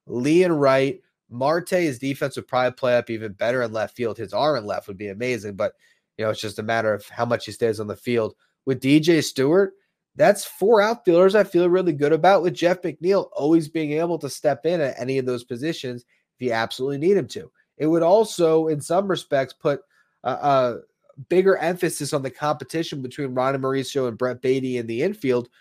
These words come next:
because Jeff McNeil would be more likely to be sticking at second base. So those two guys would really be at each other trying to get that time at third,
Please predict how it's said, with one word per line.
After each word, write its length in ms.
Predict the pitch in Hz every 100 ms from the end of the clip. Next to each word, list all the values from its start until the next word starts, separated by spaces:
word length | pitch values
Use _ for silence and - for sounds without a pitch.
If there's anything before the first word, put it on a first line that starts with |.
| _ -
because 340 | 143 170 151
Jeff 280 | 160 156 -
McNeil 380 | 135 175 226 196
would 100 | 151
be 100 | 143
more 240 | 139 143
likely 400 | 131 156 165 139
to 100 | 127
be 120 | 127
sticking 420 | 120 143 117 120
at 140 | 113 101
second 320 | 107 - 98
base. 320 | 139 175 143 _ _ _
So 140 | -
those 320 | 123 151 202
two 140 | 202 147
guys 300 | 127 123 117
would 200 | 127 107
really 300 | 135 165 135
be 440 | 117 151 135 113 _ _ _ _ -
at 180 | 123 143
each 240 | 143 -
other 380 | 160 185 139 120
trying 420 | - 127 131 131
to 200 | - 127 117
get 240 | 147 127 -
that 220 | 131 113
time 340 | 139 156 135
at 100 | 120
third, 500 | - 180 208 143 143